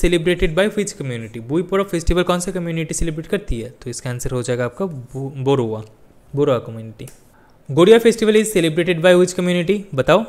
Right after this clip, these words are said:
गोडिया, गोडिया फेस्टिवल कौन सा कम्युनिटी सेलिब्रेट करता है? तो इसका आंसर बन जाएगा आपका त्रिपुरा कम्युनिटी। Recently, Tripura state government has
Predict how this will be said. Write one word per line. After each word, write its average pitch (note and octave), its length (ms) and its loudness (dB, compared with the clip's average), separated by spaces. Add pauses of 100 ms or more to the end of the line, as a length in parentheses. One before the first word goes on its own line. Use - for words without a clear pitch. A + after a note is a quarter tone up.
(160)
गोडिया, C#3+ 420 4
गोडिया E3 320 4
फेस्टिवल F3+ 380 0
कौन D#3 160 -4
सा E3+ 100 -4
कम्युनिटी D#3 600 -4 (240)
सेलिब्रेट F#3+ 440 2
करता B2 300 -4
है? B2 160 -12 (280)
तो C3+ 40 0
इसका C3 200 2
आंसर C#3 340 -2
बन C3 120 -4
जाएगा B2+ 200 2
आपका B2 220 -2
त्रिपुरा - 680 -6
कम्युनिटी। A2 460 -14 (1800)
Recently, A3 420 0
Tripura A3 340 0
state G3+ 240 0
government G3 360 0
has G3 140 -2